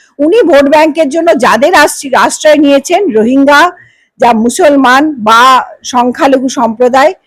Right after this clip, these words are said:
যাদের উনি বোকা বানাচ্ছেন, কিন্তু ওনাদেরও কিন্তু ব্যবহার করছেন, ওনাদের কিন্তু যোগ্য জায়গা দিচ্ছেন না, ওনাদের ব্যবহার করছেন।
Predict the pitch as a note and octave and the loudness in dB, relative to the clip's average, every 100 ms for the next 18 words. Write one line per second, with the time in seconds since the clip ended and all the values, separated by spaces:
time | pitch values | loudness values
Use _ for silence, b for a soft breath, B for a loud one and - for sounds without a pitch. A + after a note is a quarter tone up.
0 | _ _ G3+ C4 C#4+ G#4 D#4 F4 A#4+ E4 | _ _ -2 0 2 0 0 0 2 2
1 | E4 G4+ G4 C#4+ C4 - G#3+ F#3 F3 - | 2 2 2 2 0 -4 -4 -4 -10 -12
2 | E3 - _ _ A#3+ C#4+ E4 G#4+ A4+ A#4 | -18 -20 _ _ 0 2 2 2 0 0
3 | G#4 E4+ B3 B3 G#4 A4 G#4+ - - G3+ | 0 2 2 2 2 2 -2 -4 -4 -6
4 | D#3 F3+ _ _ - C4+ D4 G4+ E4+ F4+ | -8 -16 _ _ -4 0 0 0 -2 -2
5 | G4+ A3 G#3 C4 A#3+ D#4 B3 B3 D4+ F#4+ | -2 -2 -2 0 0 0 2 2 2 0
6 | G#4 - G4+ A3+ E3+ - _ A#3 C4 C#4 | 0 -2 -2 -2 -4 -12 _ -2 0 0
7 | D4 G#3+ A3 F4+ E4+ G4+ D4 - G#4 | -2 0 2 2 0 -2 -6 -4 -6